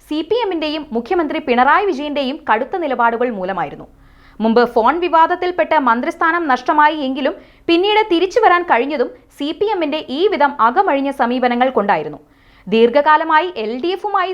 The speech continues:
സഹകരിക്കുന്ന വ്യക്തിയെന്ന പരിഗണനയാണ് സി പി എം എക്കാലത്തും ശശീന്ദ്രന് നൽകി പോരുന്നത്. സംഘടനാപരമായി എൻ സി പിക്ക് കേരള രാഷ്ട്രീയത്തിൽ ചലനങ്ങൾ ഒന്നും സൃഷ്ടിക്കാനുള്ള ശക്തിയില്ലെന്നും വ്യക്തം.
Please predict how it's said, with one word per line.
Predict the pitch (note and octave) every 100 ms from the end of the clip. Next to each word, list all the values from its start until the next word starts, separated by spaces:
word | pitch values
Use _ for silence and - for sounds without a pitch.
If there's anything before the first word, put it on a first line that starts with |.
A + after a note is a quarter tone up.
| F4+
സഹകരിക്കുന്ന | D4 C#4 D4+ D#4+ D#4 A#3+
വ്യക്തിയെന്ന | A#3 A#3+ D4+ D4 C4+
പരിഗണനയാണ് | A#3 C4 E4+ F#4+ F4 C#4 E3+ - _ _ -
സി | D#4 F4
പി | G4 G4+
എം | F#4+ B3+
എക്കാലത്തും | B3+ G4 D4 C#4+ C#4
ശശീന്ദ്രന് | - G#3+ D4 C#4+ G3+ F#3 -
നൽകി | G3 G#3+ C4
പോരുന്നത്. | F#3+ E3+ D3+ D3 _ - -
സംഘടനാപരമായി | E4+ F4 A4+ A#4 A#4 A4 G4 F#4 G4 C#4+
എൻ | D4
സി | E4 F#4
പിക്ക് | F#4 F4+ F4+
കേരള | D#4 C#4 D#4 F4
രാഷ്ട്രീയത്തിൽ | C#4 C#4 - D4+ D4 D#4 D#4+
ചലനങ്ങൾ | C#4 C4+ E4 F#4 D#4+
ഒന്നും | C#4+ F#4+ G#4
സൃഷ്ടിക്കാനുള്ള | E4 - E4 D#4 D4 C#4+ C#4+ C#4+
ശക്തിയില്ലെന്നും | B3 - C#4+ A#3 D4 E4 F#3+ F3
വ്യക്തം. | E3 - -